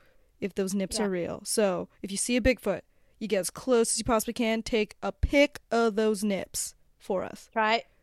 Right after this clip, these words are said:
Speaker 2: try to get, like, if she's okay with it,
Speaker 1: Mm-hmm.
Speaker 2: try to get a little feel. Like, but
Speaker 1: <laughs>
Speaker 2: ask
Speaker 1: Yeah.
Speaker 2: first.
Speaker 1: Consent.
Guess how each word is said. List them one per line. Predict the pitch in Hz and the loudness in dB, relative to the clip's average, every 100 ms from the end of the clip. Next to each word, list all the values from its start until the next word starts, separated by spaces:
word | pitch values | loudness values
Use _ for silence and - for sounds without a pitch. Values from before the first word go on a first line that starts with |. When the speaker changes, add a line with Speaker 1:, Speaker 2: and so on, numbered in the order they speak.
| _ _ - | _ _ -6
Speaker 2:
try | 254 254 269 | 2 4 4
to | |
get, | 285 269 262 - _ | 0 -4 -4 -6 _
like, | 240 226 | -4 -4
if | 240 | -4
she's | - 262 254 | -6 -4 0
okay | 285 269 262 247 | 0 2 2 2
with | 277 349 | 2 2
it, | 359 | 0
Speaker 1:
Mm-hmm. | 240 240 | 0 0
Speaker 2:
try | 233 233 | 2 2
to | 233 | 2
get | 233 | -2
a | 226 | -2
little | 208 220 | -2 -4
feel. | - 233 208 170 170 - _ - | -6 -10 -12 -14 -16 -20 _ 0
Like, | 233 | 2
but | 254 | 4
Speaker 1:
<laughs> | 240 | 4
Speaker 2:
ask | 240 247 262 | 4 0 0
Speaker 1:
Yeah. | 262 | 0
Speaker 2:
first. | 208 240 - - - | 0 -4 -4 -12 -12
Speaker 1:
Consent. | - 247 - - - | -2 0 0 -2 -6